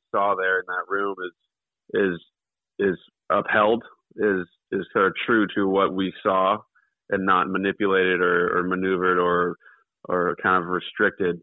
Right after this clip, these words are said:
Um, I have no, I, I have no problem sort of, uh, giving up, you know, some of my time or some of my freedoms, but it better be for a good reason. You know what I mean? It better be for the betterment of the game. It better be because everyone else is doing the exact same thing. Um, no one really gets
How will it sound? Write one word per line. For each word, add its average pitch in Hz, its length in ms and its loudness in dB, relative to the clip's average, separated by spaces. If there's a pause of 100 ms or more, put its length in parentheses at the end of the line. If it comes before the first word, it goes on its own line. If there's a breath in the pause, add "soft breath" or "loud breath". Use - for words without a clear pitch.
(220)
Um, 85 480 -4 (420)
I 101 100 2
have 104 100 0
no, 104 180 2
I, 95 60 2 (100)
I 101 120 4
have 101 120 0
no 101 160 0
problem 90 640 -2
sort 92 180 -2
of, 85 140 -4 (300)
uh, - 300 -4 (280)
giving 98 240 2
up, 95 200 2 (300)
you 90 140 -2
know, 90 160 -6 (100)
some 104 100 0
of 95 100 2
my 90 160 2 (100)
time 92 300 2
or 85 100 0
some 98 120 -2
of 90 40 -2
my 87 140 -2 (100)
freedoms, 90 460 0
but 90 180 -2 (600 soft breath)
it - 120 -6
better 107 180 4
be 90 200 0
for 98 100 0
a 87 60 2
good 87 140 0
reason. 87 420 -2
You 87 120 -4
know 85 60 0
what 85 60 -2
I 85 40 -2
mean? 85 160 -2
It 82 60 -6
better 92 160 2
be 90 140 0
for 87 100 -12
the 92 120 -4
betterment 90 240 0
of 82 120 -14
the 92 80 -8
game. 90 100 -6
It 87 160 -12
better 90 300 2
be 85 180 -12
because 87 280 -4
everyone 90 240 0
else 87 180 0
is 85 120 -20
doing 87 180 -12
the - 160 -4
exact 87 200 0
same 87 200 -16
thing. 92 220 0 (640)
Um, 87 320 0
no 90 120 2
one 87 120 2
really 87 240 2
gets 85 220 0